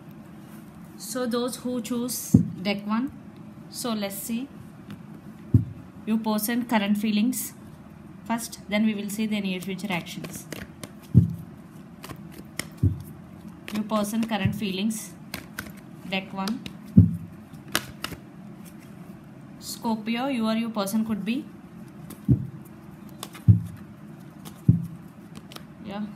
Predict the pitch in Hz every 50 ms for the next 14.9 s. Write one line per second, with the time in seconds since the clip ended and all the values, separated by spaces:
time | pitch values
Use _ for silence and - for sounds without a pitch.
0 | - - 214 202 190 196 214 226 220 - - - 170 196 - - - - - -
1 | - - - - - - - - - - - - - - - - - - - -
2 | - - - - - - - - - - - - - - - - - - - -
3 | - - - - - - - - - - - - - - - - - - - -
4 | - - - - - - - - - - 196 214 214 202 190 180 175 175 175 -
5 | - - - 202 214 214 214 247 240 - - - - - - - - 220 214 269
6 | 285 269 269 233 214 226 214 240 233 220 220 214 208 214 220 220 220 226 220 220
7 | 220 220 214 220 240 285 311 - - - - - - - - - - - - -
8 | - 170 185 180 180 180 175 175 - - - - - - - - - - - -
9 | - - - - 214 233 247 233 247 233 226 233 220 277 269 269 - - 247 226
10 | 220 226 247 254 - - - - - - - - - - - - - - - -
11 | - 202 202 202 190 180 214 226 226 220 - - - - 208 214 208 208 202 208
12 | 208 202 185 185 196 190 202 202 208 214 214 214 202 190 - - 180 185 185 -
13 | 202 190 202 185 175 175 185 180 175 175 180 185 185 185 190 185 - 180 185 180
14 | 185 175 170 185 180 190 185 185 185 - 202 180 180 190 208 208 - -